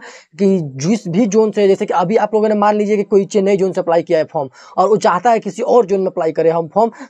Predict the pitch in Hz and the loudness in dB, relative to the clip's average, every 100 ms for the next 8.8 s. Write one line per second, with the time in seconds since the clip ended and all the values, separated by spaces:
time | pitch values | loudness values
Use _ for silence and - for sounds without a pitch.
0 | - - 208 226 202 180 175 180 - 185 | -14 -4 -2 0 -2 -2 -2 -4 -4 -2
1 | 202 247 170 196 202 196 202 208 156 156 | 0 0 0 0 0 0 0 0 -2 -2
2 | 185 208 190 175 170 165 165 175 208 - | 0 0 0 0 0 0 0 0 -2 -6
3 | _ 180 - - 190 220 233 202 175 196 | _ -12 -8 -4 -2 0 0 0 -2 -2
4 | 185 208 202 151 - 220 170 190 196 190 | 0 2 0 0 -6 -4 0 -2 -2 -6
5 | 202 - 196 208 - 175 214 233 208 190 | -4 -2 -2 -4 -4 -2 0 2 0 0
6 | 180 180 165 165 165 175 180 175 180 185 | -2 -2 0 2 2 2 0 -2 -2 -2
7 | 165 143 180 160 160 135 156 135 135 165 | -4 -2 -4 -4 -6 -4 -4 -4 -6 -6
8 | 156 147 135 135 139 135 131 127 | -6 -8 -8 -8 -8 -4 -4 -4